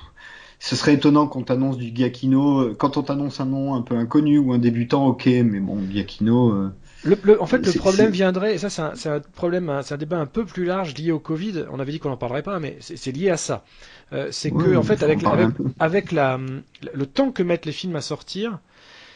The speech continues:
Speaker 2: euh, les studios ont largement le, bah, le temps,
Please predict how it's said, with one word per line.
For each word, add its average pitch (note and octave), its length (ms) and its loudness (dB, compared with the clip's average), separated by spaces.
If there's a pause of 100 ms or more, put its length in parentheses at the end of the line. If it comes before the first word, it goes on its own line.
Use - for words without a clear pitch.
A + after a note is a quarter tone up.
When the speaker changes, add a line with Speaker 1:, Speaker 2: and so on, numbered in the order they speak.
(320)
Speaker 2:
euh, C#3 280 -2
les D3 100 -2
studios G3 560 -4 (460)
ont D#3 100 -4
largement G#3 600 0
le, C#3+ 340 -2
bah, G2 140 -4
le - 100 -10
temps, G3 240 -6